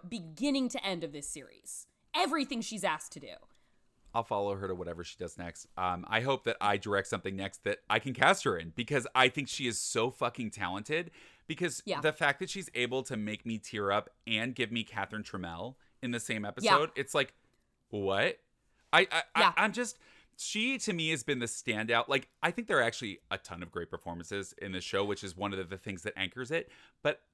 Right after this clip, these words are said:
Speaker 1: I
Speaker 2: she is
Speaker 1: really
Speaker 2: the, to me,
Speaker 1: do.
Speaker 2: this is her best actor episode. Like, I'm just like, fuck.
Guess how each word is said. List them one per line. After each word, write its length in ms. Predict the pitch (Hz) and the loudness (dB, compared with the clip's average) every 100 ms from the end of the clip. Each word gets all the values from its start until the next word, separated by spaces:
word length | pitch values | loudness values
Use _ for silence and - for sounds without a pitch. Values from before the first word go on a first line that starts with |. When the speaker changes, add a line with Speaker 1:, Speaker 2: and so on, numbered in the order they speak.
| - - | -12 -4
Speaker 1:
I 60 | 302 | 0
Speaker 2:
she 160 | 226 | 4
is 80 | 277 | 6
Speaker 1:
really 300 | 427 622 214 | 4 2 0
Speaker 2:
the, 120 | 233 269 | 0 2
to 120 | 523 | 4
me, 180 | 508 - | 2 0
Speaker 1:
do. 60 | - | -6
Speaker 2:
this 180 | - 156 | -6 -4
is 140 | 180 123 | -4 0
her 180 | 127 107 _ | 0 0 _
best 280 | 110 107 - - | 0 0 0 0
actor 320 | 101 - 101 | 0 -2 -8
episode. 500 | 87 - - - - - _ - | -8 -8 -12 -12 -14 -16 _ -4
Like, 140 | 117 | 0
I'm 100 | 135 | 0
just 180 | 127 127 | -4 -2
like, 160 | 123 104 _ _ _ | -2 -2 _ _ _
fuck. 340 | 95 - - | -4 -4 -18